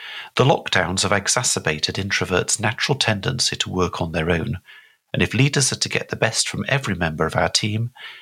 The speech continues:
we should adopt the roles of the synchronizer, the innovator, the coach, and the chief collaborator. In three of our last four episodes, I've talked about influencing skills, and in particular, how to approach the topic of influencing decision makers in a more strategic way.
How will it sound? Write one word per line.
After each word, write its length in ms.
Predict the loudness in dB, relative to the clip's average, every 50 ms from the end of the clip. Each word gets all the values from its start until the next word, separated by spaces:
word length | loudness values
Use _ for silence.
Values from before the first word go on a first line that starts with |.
| -20 _ _ _ 0
we 60 | 2
should 140 | 2 4 4
adopt 320 | 4 2 0 0 -6 -4
the 80 | -2 0
roles 340 | 2 4 4 4 2 0 -2
of 60 | -2
the 80 | -2 0
synchronizer, 880 | 0 0 0 0 -2 -2 -2 0 0 2 2 2 2 2 0 0 -2 -6 -18 -20 -12 -12
the 140 | -6 0
innovator, 640 | 0 0 2 2 0 0 0 0 0 -2 -2 -2 -6 _ _ -10
the 80 | -6 -4
coach, 520 | 0 2 2 2 2 2 2 0 0 0 -4 _ -10 -6
and 120 | -4 -2
the 60 | 0
chief 320 | 2 2 2 2 0 -2 -4
collaborator. 760 | -4 -4 -2 0 0 0 0 0 0 0 0 -2 -2 -4 -4 -8 _ _ _ _ _ _ _ _ _ _ _ _ _ _ _ _ _ _ _ _ _ _ -6
In 60 | -6
three 300 | -2 0 2 4 4 4
of 80 | 6 6
our 120 | 4 4
last 280 | 4 2 2 2 0 -2
four 260 | 0 0 0 0 0
episodes, 540 | 0 0 0 0 0 2 0 0 0 0 -2 -2 -4 -4 2
I've 140 | 2 2 4
talked 300 | 4 0 0 0 -2 0
about 260 | 0 0 0 0 -4
influencing 720 | -6 -6 -6 -6 -4 -4 -2 -2 0 0 -2 -2 0 -2
skills, 500 | -2 -2 0 -2 -2 0 0 0 0 -2 -4 -10 -16 -14 -12 -8 -2 0
and 120 | 2 2
in 80 | 2 2
particular, 580 | 0 -2 -2 -2 -2 -2 0 0 0 0 -2 -4 -8 -12 -12 -6 0 2
how 120 | 2 2
to 160 | 4 4 2
approach 400 | 2 2 4 2 2 2 2 0
the 80 | 0 0
topic 340 | -2 -2 -2 -2 -2 -2 2
of 80 | 2
influencing 680 | 2 2 2 0 0 0 2 2 4 2 2 0 -2 -2
decision 500 | 0 0 0 2 2 2 0 0 -2 -6
makers 380 | -6 -6 -4 -2 -2 0 0
in 80 | 2 0
a 40 | 0
more 220 | 2 2 2 2
strategic 720 | 2 0 -2 -2 -2 0 0 0 0 0 0 0 -2 -2 0
way. 260 | 0 0 0 0